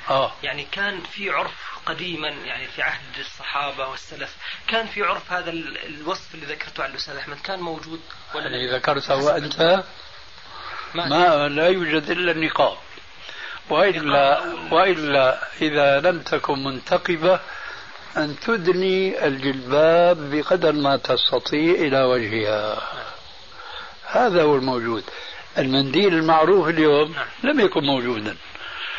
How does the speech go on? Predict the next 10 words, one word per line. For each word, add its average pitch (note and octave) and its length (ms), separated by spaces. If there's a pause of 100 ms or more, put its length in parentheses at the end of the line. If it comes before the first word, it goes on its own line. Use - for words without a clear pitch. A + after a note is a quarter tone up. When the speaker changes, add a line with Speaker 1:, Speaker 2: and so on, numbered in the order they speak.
(220)
Speaker 1:
لكن C3 320
هذا D#3 560 (540)
استعماله D#3+ 800
أحب E3+ 300
إلينا، A#2+ 420 (840)
لأنه D3 440
يحقق C#3+ 600
الستر F3 500
بأوسع D#3 840
معانيه. B2 600